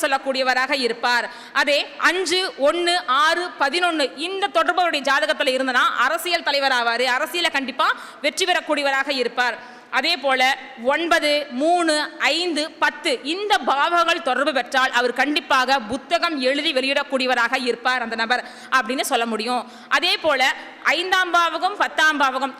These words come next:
அது கூட சனி பகவான் தொடர்பு இருந்தால் கண்டிப்பாக மந்திர உச்சாரணத்தினால் அவர் மிகச்சிறந்த பலனை அடைவார் அப்படின்னு உறுதியா சொல்லலாம்.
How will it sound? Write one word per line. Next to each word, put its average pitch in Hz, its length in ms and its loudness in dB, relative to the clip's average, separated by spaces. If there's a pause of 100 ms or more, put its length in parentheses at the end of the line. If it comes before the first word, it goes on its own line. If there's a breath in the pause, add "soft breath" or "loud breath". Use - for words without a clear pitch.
(100)
அது 294 260 -2
கூட 277 260 2 (140)
சனி 320 280 2
பகவான் 339 500 0
தொடர்பு 277 340 0
இருந்தால் 254 360 0 (100)
கண்டிப்பாக 285 600 2 (100)
மந்திர 320 400 2 (100)
உச்சாரணத்தினால் 285 880 2 (260 loud breath)
அவர் 285 220 0
மிகச்சிறந்த 339 580 2 (140)
பலனை 311 340 4 (200)
அடைவார் 294 420 2
அப்படின்னு 277 300 -4
உறுதியா 254 260 -2 (100)
சொல்லலாம். 226 320 0